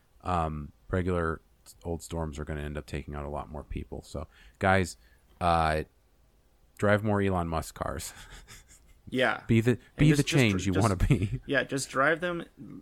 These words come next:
Speaker 2: uh, dri-, get it, buy a Tesla, and just drive it until it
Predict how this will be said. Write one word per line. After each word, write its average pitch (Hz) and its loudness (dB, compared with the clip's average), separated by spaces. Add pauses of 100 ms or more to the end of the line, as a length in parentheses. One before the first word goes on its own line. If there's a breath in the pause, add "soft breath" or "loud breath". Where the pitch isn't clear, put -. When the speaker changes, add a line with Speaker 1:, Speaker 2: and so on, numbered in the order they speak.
Speaker 2:
uh, - -10 (180)
dri-, 117 -12
get 139 -4
it, 135 -6
buy 120 0
a 170 -2
Tesla, 143 -6 (320 soft breath)
and 113 -6
just 113 -8
drive 120 0
it 139 0
until 117 -4
it 113 -4